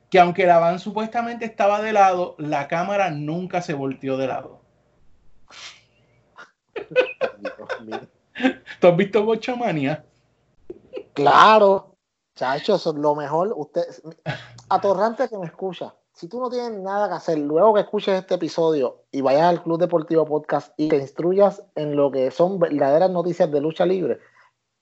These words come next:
Speaker 2: váyase a, a YouTube y busque Bochamania para que se muera de la risa, de verdad. Fíjate, sí, eso mismo me pareció, eso me parece un gran candi-, un clip candidato a Bochamania.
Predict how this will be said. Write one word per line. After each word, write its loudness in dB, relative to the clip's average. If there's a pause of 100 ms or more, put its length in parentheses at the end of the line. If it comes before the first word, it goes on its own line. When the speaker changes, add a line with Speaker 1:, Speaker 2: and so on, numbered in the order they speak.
(360)
Speaker 2:
váyase 2
a, 6 (100)
a 4
YouTube 0
y -6
busque 0
Bochamania 2
para 0
que -2
se -2
muera 4
de 2
la -4
risa, -8 (280)
de 2 (100)
verdad. -6 (1200)
Fíjate, 4
sí, 2
eso 2
mismo 0
me 0
pareció, 2
eso 2
me -2
parece 2
un -2
gran 2
candi-, -2
un -4
clip -2
candidato 2
a 6
Bochamania. -2